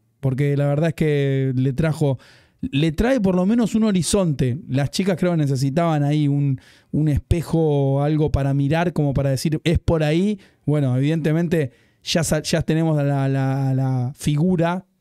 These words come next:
que pueden seguir para decir, "Es, bueno, vamos a ver qué está haciendo Iga para tener tanta prolijidad y tantos resultados".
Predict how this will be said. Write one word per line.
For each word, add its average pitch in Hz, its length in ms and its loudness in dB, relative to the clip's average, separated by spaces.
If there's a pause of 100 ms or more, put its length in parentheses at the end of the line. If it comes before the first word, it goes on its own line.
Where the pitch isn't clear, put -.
que 127 140 -2
pueden 151 260 0
seguir 160 480 0 (400)
para 131 160 0
decir, 151 400 -2
"Es, 151 140 2 (380)
bueno, 139 260 0
vamos 143 180 0
a 147 80 0
ver 147 60 -2
qué 147 80 -2
está - 120 -2
haciendo 147 360 0
Iga 165 300 0
para 135 220 -2
tener 135 240 0
tanta 147 260 0
prolijidad 139 600 0 (340)
y 117 100 -6
tantos 135 280 0
resultados". 127 640 -2